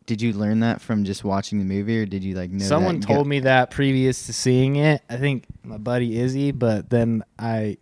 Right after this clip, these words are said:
Speaker 2: yeah, I, I definitely
Speaker 1: Yeah.
Speaker 2: noticed when
Speaker 1: Yeah.
Speaker 2: I saw the movie.
Speaker 1: Yeah.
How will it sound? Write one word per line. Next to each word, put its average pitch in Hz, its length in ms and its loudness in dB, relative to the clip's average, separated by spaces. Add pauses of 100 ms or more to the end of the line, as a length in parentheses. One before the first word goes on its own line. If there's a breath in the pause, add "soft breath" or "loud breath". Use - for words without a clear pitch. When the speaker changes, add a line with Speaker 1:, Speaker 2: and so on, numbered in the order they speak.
Speaker 2:
yeah, 110 380 -4
I, 113 60 -8
I 113 260 -8
definitely 117 360 -4
Speaker 1:
Yeah. 110 120 -4
Speaker 2:
noticed 101 400 -8
when 98 260 -12 (160)
Speaker 1:
Yeah. 65 220 -12
Speaker 2:
I 107 60 -10
saw 101 200 -10
the 95 80 -14
movie. 98 360 -10 (480)
Speaker 1:
Yeah. 87 240 -10